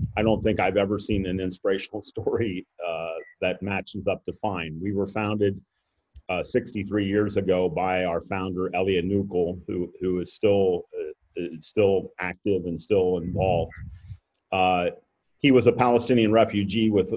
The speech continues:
about three dollars to his name. And he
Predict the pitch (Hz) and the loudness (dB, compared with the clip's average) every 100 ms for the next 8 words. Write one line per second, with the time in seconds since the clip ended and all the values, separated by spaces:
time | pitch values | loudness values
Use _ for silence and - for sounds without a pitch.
0 | - 98 98 95 - 113 101 101 101 95 | -4 -2 0 -2 0 2 2 4 2 2
1 | 92 98 82 85 92 82 80 _ _ _ | -2 -6 -6 -4 -6 -6 -10 _ _ _
2 | _ _ _ - _ 107 101 98 95 95 | _ _ _ -20 _ 0 2 2 0 -4
3 | 92 95 98 98 95 | -4 -2 0 0 -4